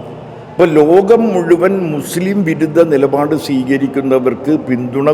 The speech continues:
കൂടുന്നതിൻ്റെ ഭാഗമാണ്. നോക്കൂ, പറഞ്ഞാ കൂടി പോകും, പാലസ്തീനിൽ ഭീകരമായ കൊലപാതകം നടക്കുകയാണ്.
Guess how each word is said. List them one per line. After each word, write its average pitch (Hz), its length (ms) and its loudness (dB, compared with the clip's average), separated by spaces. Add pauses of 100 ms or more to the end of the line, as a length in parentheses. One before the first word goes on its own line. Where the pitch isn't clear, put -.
കൂടുന്നതിൻ്റെ 127 720 2 (140)
ഭാഗമാണ്. 127 640 2 (640)
നോക്കൂ, 113 280 4 (1080)
പറഞ്ഞാ 110 360 4
കൂടി 143 180 2 (100)
പോകും, 120 340 2
പാലസ്തീനിൽ 139 720 0 (840)
ഭീകരമായ 151 800 2 (140)
കൊലപാതകം 147 560 0
നടക്കുകയാണ്. 143 440 -4